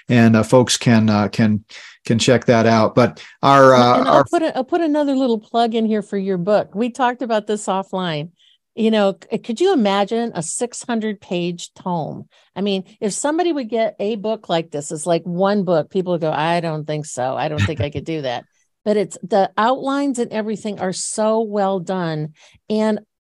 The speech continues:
Speaker 2: I told him this the other day when we were talking, the font size in this book is, like, readable. You know, I al-, can't tell you how many books I've picked up over the years that I won't buy because it's, like, size two font. And I know that my brain won't ever do it.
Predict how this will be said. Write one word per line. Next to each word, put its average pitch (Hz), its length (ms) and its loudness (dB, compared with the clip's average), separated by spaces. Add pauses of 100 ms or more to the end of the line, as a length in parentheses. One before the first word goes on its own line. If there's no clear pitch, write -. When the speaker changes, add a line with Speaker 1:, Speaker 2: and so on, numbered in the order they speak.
Speaker 2:
I 208 220 4
told 277 380 2
him 220 180 -2
this 190 200 -4
the 214 100 -4
other 190 160 -2
day 190 180 -2
when 180 80 -4
we 180 100 -2
were 175 120 -6
talking, 175 500 -4 (400)
the 220 100 4
font 403 600 2
size 151 560 2
in 175 100 -2
this 180 220 -4
book 180 400 -2
is, 226 240 0
like, 247 260 0
readable. 262 800 0
You 208 140 -6
know, 247 160 -6
I 269 160 0
al-, 285 160 -2
can't 330 300 -8
tell 320 140 0
you 311 120 2
how 294 100 -4
many 294 180 -2
books 240 280 -2
I've 214 180 -2
picked 220 240 -6
up 208 120 -2
over 190 160 -2
the 180 100 -4
years 175 260 -4 (300)
that 214 100 2
I 226 140 6
won't 220 340 2
buy 160 380 2
because 180 260 -8
it's, 185 160 -8
like, 185 160 0
size 190 340 0
two 214 220 -2
font. - 480 -8 (240)
And 202 140 -2
I 196 80 0
know 226 320 2
that 208 160 -2
my 180 160 -2
brain 185 320 -4
won't 190 260 -4
ever 196 200 -4
do 175 160 -2
it. 165 160 -4